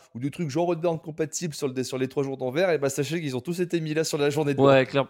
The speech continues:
Speaker 2: clairement, la journée du, du Desert Fest Gand était vraiment plus orientée, euh, Doom. Alors, pas forcément, euh, gros gras, tu vois, parce que bon, Desert Fest, on a quand même eu des trucs comme, euh, <laughs> Slomatic et Acid Manoth, euh,
Speaker 1: Ouais.
Speaker 2: qui, en termes de, de purée, euh, se, se placent là.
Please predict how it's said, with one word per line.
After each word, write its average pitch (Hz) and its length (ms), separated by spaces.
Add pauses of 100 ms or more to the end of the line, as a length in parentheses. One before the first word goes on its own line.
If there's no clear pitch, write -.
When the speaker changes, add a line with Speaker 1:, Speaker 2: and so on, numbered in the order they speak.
Speaker 2:
clairement, 143 320
la 120 120
journée 120 260
du, 110 340
du 104 100
Desert 113 300
Fest 117 220
Gand 135 160
était 117 180
vraiment 120 300
plus - 260
orientée, 120 480
euh, 110 300 (640)
Doom. 175 400
Alors, 135 200
pas 190 120
forcément, 160 640
euh, 113 960
gros 117 400
gras, 131 280
tu - 140
vois, 120 140
parce - 160
que 110 100
bon, 104 340
Desert 107 240
Fest, 120 220
on 110 80
a 104 60
quand 110 100
même 110 120
eu 117 60
des 113 120
trucs - 240
comme, 104 240
euh, 113 80
<laughs> - 480
Slomatic 135 560
et 120 60
Acid 117 200
Manoth, 127 380
euh, - 100
Speaker 1:
Ouais. 110 60
Speaker 2:
qui, 120 240
en 113 140
termes 131 280
de, 113 240
de 117 100
purée, 123 400
euh, 107 240
se, 113 140
se - 340
placent 113 240
là. 151 140